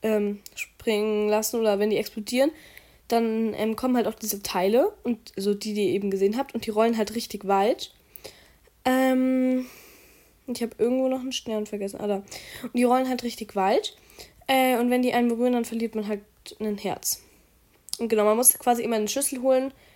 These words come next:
damit man in diesen Gang kann und dann fällt man quasi so ins nächste Level. Ja. Die Zacken kennen wir ja, da dürfen wir nicht,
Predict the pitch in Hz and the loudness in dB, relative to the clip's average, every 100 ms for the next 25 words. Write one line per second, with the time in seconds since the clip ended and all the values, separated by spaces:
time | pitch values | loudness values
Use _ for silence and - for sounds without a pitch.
0 | - 240 233 220 202 214 214 208 196 196 | -2 0 2 -2 -2 -2 -2 -2 -2 -2
1 | 220 269 262 220 220 208 202 208 - _ | -2 -4 -2 -4 -2 -2 -2 -4 -10 _
2 | _ _ - _ _ _ 240 226 214 208 | _ _ -20 _ _ _ 0 2 0 0
3 | 208 208 214 202 - 202 - 202 - 202 | 0 0 0 0 -2 -4 -4 -6 -8 -6
4 | 196 190 196 220 - _ _ - 233 156 | -4 -2 -4 -8 -14 _ _ -16 -12 -12
5 | - _ _ _ _ _ _ _ _ _ | -14 _ _ _ _ _ _ _ _ _
6 | _ _ _ _ _ _ _ _ 226 - | _ _ _ _ _ _ _ _ -6 -4
7 | 254 240 226 262 254 247 247 240 214 202 | -4 -6 -4 -4 -2 0 2 2 0 -4
8 | 202 208 208 | -6 -8 -8